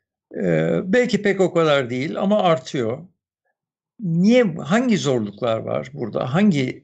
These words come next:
e, engeller var? Tabii şunu belki söyleyebiliriz. Yeterli ilgi görmüyorlar toplumda. Onun için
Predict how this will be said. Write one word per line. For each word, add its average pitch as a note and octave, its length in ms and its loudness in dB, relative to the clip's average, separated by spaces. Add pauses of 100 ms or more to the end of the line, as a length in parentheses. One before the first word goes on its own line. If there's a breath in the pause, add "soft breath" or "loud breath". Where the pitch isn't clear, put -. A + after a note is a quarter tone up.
e, - 440 -4 (1300)
engeller A#2+ 540 4
var? D3 360 -2 (960 loud breath)
Tabii G#3+ 240 4
şunu G#3+ 600 0
belki D#3+ 240 0
söyleyebiliriz. B2 1040 -2 (1600)
Yeterli E3 800 0 (160)
ilgi D#3 320 -4
görmüyorlar A#2 720 0
toplumda. - 480 -8
Onun C3+ 180 -2
için - 460 -6